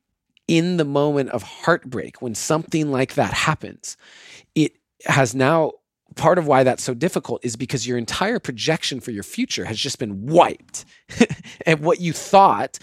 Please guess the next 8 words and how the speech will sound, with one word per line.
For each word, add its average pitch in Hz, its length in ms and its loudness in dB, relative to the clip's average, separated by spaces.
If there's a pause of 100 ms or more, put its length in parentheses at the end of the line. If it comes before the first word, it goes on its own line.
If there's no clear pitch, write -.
(140)
has 135 140 -2
been 135 180 -4
wiped. 156 420 -2 (720)
But 147 160 4
that 160 200 6
means 180 320 0
that 127 140 0
you're 156 240 0